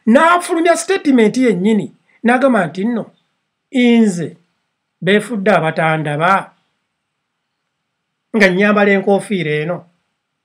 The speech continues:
Egamba nti yakwasa bali Bannayuganda ne babasiba. Nange bajje bankwate. Bwe kibeera nga gwe musango ogwavunaanibwa bali,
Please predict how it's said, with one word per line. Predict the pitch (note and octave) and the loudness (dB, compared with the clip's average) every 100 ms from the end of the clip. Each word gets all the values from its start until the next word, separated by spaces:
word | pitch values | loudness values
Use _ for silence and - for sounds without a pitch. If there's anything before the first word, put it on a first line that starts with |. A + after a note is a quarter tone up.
| _ _ _ _ _ _ _ _ _ _ _ _ _ _ - | _ _ _ _ _ _ _ _ _ _ _ _ _ _ 0
Egamba | G3 F#3 - A3+ G3 | 2 4 4 4 2
nti | D#3 | -2
yakwasa | D#3+ D#3+ G3+ G3 G3+ | -6 -2 -2 -2 -4
bali | G3 | -2
Bannayuganda | F#3+ F3+ F#3 F#3 D#3+ | -2 -2 -2 -4 -4
ne | D3+ | -4
babasiba. | D#3+ D#3 - D3+ D3+ E3 - _ _ _ _ _ _ | -4 -6 -8 -8 -6 -8 -10 _ _ _ _ _ _
Nange | A#3 E4 D4 C4 | 0 0 0 0
bajje | F#3+ F#3 | -2 -2
bankwate. | A#3+ F#3+ E3 F3 G3 E3+ C#3 B2+ - _ _ _ _ | -2 -2 -4 -4 -2 -4 -6 -14 -20 _ _ _ _
Bwe | A#3 | 0
kibeera | A3 D#4 C4+ B3+ | 0 2 2 2
nga | A3+ | 0
gwe | F#3 F3 | -2 -2
musango | D#3+ - G3 G3 | -4 -2 0 0
ogwavunaanibwa | F#3 G3+ F3+ G3 F#3+ F#3+ | 2 0 0 0 0 0
bali, | F#3 F#3 D#3+ | 0 0 -2